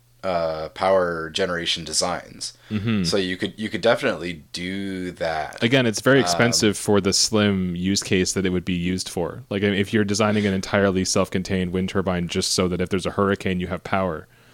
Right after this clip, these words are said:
Speaker 2: it's not
Speaker 1: Well, no, I,
Speaker 2: necessarily
Speaker 1: I'm thinking, yeah, I, I'm thinking, how would you design a wind, like, wind power harnessing structure that would be strong enough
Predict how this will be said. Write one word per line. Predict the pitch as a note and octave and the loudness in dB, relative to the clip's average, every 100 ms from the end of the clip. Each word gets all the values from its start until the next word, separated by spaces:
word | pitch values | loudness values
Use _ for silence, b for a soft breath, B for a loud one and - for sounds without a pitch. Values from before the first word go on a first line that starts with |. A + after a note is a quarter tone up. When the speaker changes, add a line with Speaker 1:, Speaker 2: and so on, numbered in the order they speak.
| b b b b b | b b b b b
Speaker 2:
it's | - - | -12 -2
not | A#2 G#2+ | 2 4
Speaker 1:
Well, | F3+ | 4
no, | G3 | 6
I, | |
Speaker 2:
necessarily | D#3+ G#2+ F#2+ | 6 4 4
Speaker 1:
I'm | G#2+ E3+ | 4 2
thinking, | F3 C#3+ A#2 G#2+ G#2 G2+ G2 F#2+ F2 _ _ | 0 0 -2 -2 -4 -6 -6 -10 -14 _ _
yeah, | - A#2+ G2+ | -2 2 2
I, | F#2+ A#2+ | 2 0
I'm | C3+ | 0
thinking, | D3 A2 | -2 0
how | G#2 A2 | 2 2
would | G#2+ | 0
you | F#2 | -4
design | F#2+ G2 G2 G2+ G2 | -2 2 2 0 -2
a | F#2+ F2+ | -4 -4
wind, | E2+ F#2+ F#2+ F2+ F2 b b b b b b - | -4 -4 -4 -6 -10 b b b b b b -8
like, | F#2 F2+ E2 | -4 -4 -4
wind | G2 G#2 | -4 -4
power | - G2+ F#2 | -2 2 2
harnessing | F2+ F#2+ F#2 F2+ - F#2 E2+ E2 | 0 0 -2 -2 -2 -2 -4 -8
structure | - G2+ F2+ - F#2 E2+ | -6 -2 0 0 -2 -6
that | D2+ F#2 - | -4 -2 -2
would | F#2 F#2+ F2+ | -4 -4 -4
be | F2 F#2 F2 E2 E2+ b b b b | -8 -10 -10 -10 -12 b b b b
strong | - - - G#2 G#2 G#2 | -6 -4 2 4 4 2
enough | F#2+ F2+ E2+ - - - | -2 -2 -4 -8 -14 -14